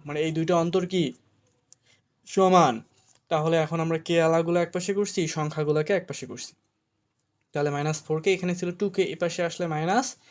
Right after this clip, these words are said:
এখানে মাইনাস তেরো ছিল, পাঁচ ওপাশে গেলে কি? মাইনাস। তাহলে টোটাল কত হলো? মাইনাস সিক্স কে, এখানে হলো মাইনাস আঠারো। তাহলে ছয় যে এখানে ভাগ দিছি আমরা,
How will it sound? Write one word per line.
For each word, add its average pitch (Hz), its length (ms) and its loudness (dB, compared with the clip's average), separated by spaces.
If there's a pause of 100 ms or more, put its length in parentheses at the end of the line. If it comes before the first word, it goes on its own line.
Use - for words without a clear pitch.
(160)
এখানে 151 160 -10
মাইনাস 143 280 -8
তেরো 160 200 2
ছিল, 196 300 -2
পাঁচ 151 320 -6
ওপাশে 165 260 -6
গেলে 190 160 2
কি? 185 160 -4
মাইনাস। 160 400 -4 (680)
তাহলে 160 220 -2
টোটাল 160 300 -2
কত 170 160 2
হলো? 170 340 0 (240)
মাইনাস 151 340 -2
সিক্স - 340 -4
কে, 190 180 0 (400)
এখানে 147 220 -6
হলো 151 80 -2
মাইনাস 139 240 -8
আঠারো। 139 320 -6
তাহলে 143 300 -6
ছয় 151 320 0
যে 156 100 2
এখানে 151 200 -2
ভাগ 135 220 -6
দিছি 156 240 -6
আমরা, 170 240 2